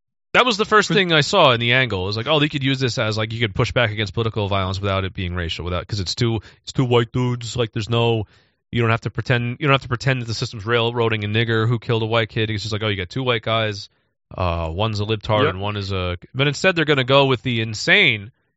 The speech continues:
Speaker 1: angle of like, "All right, we gotta get, we gotta get this libtard out of trouble here."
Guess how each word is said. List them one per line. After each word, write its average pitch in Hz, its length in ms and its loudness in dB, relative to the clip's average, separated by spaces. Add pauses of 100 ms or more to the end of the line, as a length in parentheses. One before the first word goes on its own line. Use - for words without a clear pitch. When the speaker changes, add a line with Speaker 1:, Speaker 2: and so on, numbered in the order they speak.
(100)
Speaker 1:
angle 110 400 0
of 107 140 0
like, 107 200 2
"All 131 60 4
right, 120 120 6
we 113 60 2
gotta 117 140 4
get, 110 200 -2
we 120 120 -4
gotta 110 160 0
get 104 120 -4
this 101 200 -8
libtard 101 420 -4
out 95 140 -2
of 87 60 -10
trouble 90 260 -6
here." 78 240 -10